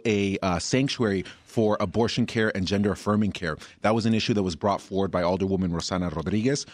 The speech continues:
working with the grassroots. We got that done. We also brought about the Empowering Communities for Public Safety Ordinance, which just led to the historic election of sixty-six district councilors across the city of Chicago to make sure real community voice,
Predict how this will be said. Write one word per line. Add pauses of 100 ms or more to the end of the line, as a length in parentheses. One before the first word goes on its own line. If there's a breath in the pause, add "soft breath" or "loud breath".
(160 loud breath)
working
with
the
grassroots. (200 loud breath)
We
got
that
done. (260 loud breath)
We
also
brought
about
the
Empowering
Communities
for
Public
Safety
Ordinance,
which
just
led
to
the
historic (240 loud breath)
election (200 loud breath)
of
sixty-six
district
councilors
across
the
city
of
Chicago
to
make
sure
real
community
voice,